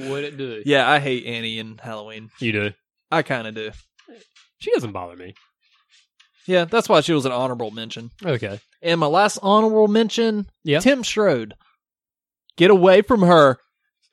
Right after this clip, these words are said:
Speaker 1: I had for, yeah, de-, definitely, definitely honorable mention worthy right there.
Speaker 2: Yeah, yeah, he almost made the list,
Speaker 1: Yeah.
Speaker 2: but he wasn't that bad.
Speaker 1: For some reason, I, like, it, it came out of nowhere. I was like, "Barry Sims kinda sucks."
Speaker 2: Huh.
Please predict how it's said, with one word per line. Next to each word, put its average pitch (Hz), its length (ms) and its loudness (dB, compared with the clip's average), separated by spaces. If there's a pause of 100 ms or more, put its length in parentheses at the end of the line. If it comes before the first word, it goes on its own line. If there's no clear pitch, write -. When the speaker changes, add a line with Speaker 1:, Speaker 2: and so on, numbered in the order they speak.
(280)
Speaker 1:
I 143 120 -2
had - 120 -2
for, 165 120 -8
yeah, 143 340 -2
de-, 120 320 -12
definitely, 127 500 -6
definitely 131 500 -6
honorable 117 340 -10
mention 113 360 -12
worthy 104 320 -14
right 107 240 -12
there. 110 160 -10
Speaker 2:
Yeah, 143 520 4 (320)
yeah, 135 240 0
he 208 120 0
almost 143 400 4
made 127 160 -6
the 123 80 -6
list, 120 320 -4
Speaker 1:
Yeah. - 40 -18
Speaker 2:
but 147 220 4
he 202 100 -6
wasn't 147 400 -2
that 123 260 -4
bad. 127 480 -4 (260)
Speaker 1:
For 165 80 -8
some 466 240 -6
reason, 370 260 -4
I, 294 140 -14
like, 254 300 -10 (180)
it, 180 120 -18
it 214 220 -10
came 277 160 -8
out 226 100 -6
of 160 80 -4
nowhere. 185 160 -4
I - 20 -2
was 165 100 -6
like, 139 220 -8
"Barry 123 240 -6 (140)
Sims 240 440 -10
kinda 202 240 -12
sucks." - 580 -16 (600)
Speaker 2:
Huh. - 200 -2